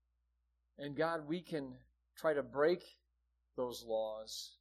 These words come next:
but God, in reality, they end up breaking us. So help us to understand them, and help us to live our lives by them, and help us to take encouragement from them.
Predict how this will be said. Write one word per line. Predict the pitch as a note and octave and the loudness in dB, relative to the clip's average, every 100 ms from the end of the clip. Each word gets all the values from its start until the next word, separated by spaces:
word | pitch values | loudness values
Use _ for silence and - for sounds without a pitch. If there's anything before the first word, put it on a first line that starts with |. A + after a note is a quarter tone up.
| - | -12
but | B2 B2 | -12 -4
God, | C#3 C#3 C3+ | -2 0 -2
in | C3 B2 A#2 B2 | -6 -18 -20 -20
reality, | B2+ B2+ C3+ C3 A#2+ B2 A2+ A2+ | -8 -4 -2 0 -2 -4 -14 -12
they | A#2 A#2 B2 | -14 -12 -10
end | B2+ | -4
up | A#2 A#2 | -4 -4
breaking | A#2+ A2+ A#2 A2+ A2 G#2 | -10 -8 -12 -14 -14 -14
us. | G2+ - - _ _ _ _ _ _ _ - | -12 -14 -14 _ _ _ _ _ _ _ -10
So | - | -2
help | C#3 F#3+ G#3 | 8 8 8
us | F#3+ | 2
to | - | 4
understand | C#3 C#3 C3 - D#3+ F3 G3 | 2 2 -4 0 0 2 0
them, | F3+ F#3+ A3 A3 F#3 | 0 0 0 -6 -10
and | C3+ | -8
help | B2 D3 | 0 2
us | D3 - | 0 -2
to | D3 | 2
live | C#3 D3 | 4 4
our | C3+ C3+ | 4 2
lives | C3 C3 C#3 C3 - F3 - - | 0 0 -2 -4 -8 -10 -16 -6
by | A#2+ C3+ F3+ | 2 4 4
them, | F3 F#3+ G3 | 2 0 0
and | C3+ | -2
help | C3 D#3 D#3 | 0 2 2
us | D3 | -2
to | D#3+ | -4
take | C#3+ D#3+ D#3 | -2 -2 0
encouragement | D3+ C#3+ F3+ F#3+ D#3+ C3 A#2 - | -6 -8 -4 -2 -2 -2 -8 -8
from | - D3+ E3 D3 | -2 0 0 -2
them. | A2 G2 | -4 -6